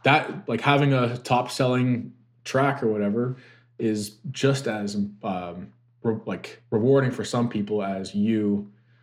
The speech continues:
hitting, shooting a sixty-five in a tournament. It's just a matter of,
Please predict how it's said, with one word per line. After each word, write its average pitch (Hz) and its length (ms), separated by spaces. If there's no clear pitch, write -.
hitting, 113 260
shooting 110 260
a 101 60
sixty-five 104 560
in 87 60
a 80 60
tournament. 85 440
It's 104 120
just - 160
a 104 40
matter 95 340
of, 87 380